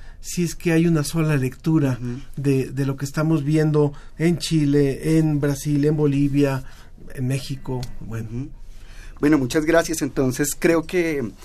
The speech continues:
Speaker 2: uno de los elementos que podemos constatar es justamente que estamos sobre la marcha de lo que está ocurriendo.
Speaker 1: Ujú.
Speaker 2: Y, y quizás quienes trabajamos un poco desde la perspectiva del pensamiento social, nos quedamos un poco en una situación de perplejidad,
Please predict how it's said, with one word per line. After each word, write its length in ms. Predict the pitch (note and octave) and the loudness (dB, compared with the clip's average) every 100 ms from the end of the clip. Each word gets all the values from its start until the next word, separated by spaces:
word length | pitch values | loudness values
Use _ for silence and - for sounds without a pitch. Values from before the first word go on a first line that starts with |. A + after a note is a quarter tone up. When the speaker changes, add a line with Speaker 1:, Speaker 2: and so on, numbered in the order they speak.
| - - - | -20 -20 0
Speaker 2:
uno 160 | D3+ E3+ | 4 6
de 80 | |
los 200 | F3+ F#3 | 4 2
elementos 500 | F#3+ D3 C3+ A#2+ C#3+ | 0 2 2 -2 -6
que 80 | E3+ | -6
podemos 380 | D3 D3 A#2+ C3 | 0 2 2 0
constatar 720 | E3 D#3+ - B2+ A#2 A#2 A#2+ - - - - - - | -2 -2 -2 -4 -2 -4 -4 -10 -14 -14 -14 -14 0
es 240 | C3+ C3 - | 2 2 2
justamente 720 | E3 - D#3+ D#3+ D3 E3+ F3 | -2 2 4 4 4 0 -2
que 80 | D3 | -4
estamos 380 | - B2+ C3 D3+ | -2 0 0 2
sobre 240 | D#3 C#3+ | 4 4
la 120 | A#2+ | 4
marcha 300 | C#3 D#3+ D#3 | 2 2 -2
de 80 | B2+ | -2
lo 80 | B2 | -2
que 80 | A#2+ | -4
está 160 | - | -6
ocurriendo. 540 | G#2+ B2 B2+ A2 G#2 - - - | -8 -4 -2 -2 -4 -12 -16 -8
Speaker 1:
Ujú. 380 | C3+ B2 A#2 G#2+ | -6 -4 -4 -4
Speaker 2:
Y, 380 | D#3 C#3+ C#3+ C3 C#3 | 2 6 6 4 0
y 80 | |
quizás 420 | C3 C#3 - C3 - | -4 0 2 2 2
quienes 540 | E3 D#3 D#3+ C3+ - | 4 6 6 4 0
trabajamos 560 | - C#3+ C3+ C3+ A#2+ C3 | 2 4 4 2 0 -2
un 80 | D3+ | -2
poco 240 | D3 E3 | 0 2
desde 160 | D#3 D3 | 4 6
la 140 | C3+ | 4
perspectiva 720 | C#3 C3 - - C3+ B2 C3 B2+ - - - | 0 -4 -8 -6 -2 0 0 -4 -14 -18 0
del 160 | D3 C#3 | 2 4
pensamiento 600 | C#3 C3 B2+ A#2+ A2+ C3+ | 2 0 0 2 0 -2
social, 460 | D3 - D3 C3+ D3 - - - | -4 0 2 2 0 -12 -16 -2
nos 180 | C#3+ - | -2 2
quedamos 380 | D3 C#3 C#3 | 2 4 2
un 120 | F3 D#3+ | -2 -2
poco 340 | E3 E3+ F3 | -2 0 0
en 120 | E3 | 2
una 120 | D3 C#3+ | 2 0
situación 400 | F3 D#3+ D3+ C3 | -2 -4 0 2
de 100 | D3 | 2
perplejidad, 720 | D#3 D3 C#3+ B2+ C#3 A#2+ | 0 0 -2 2 2 0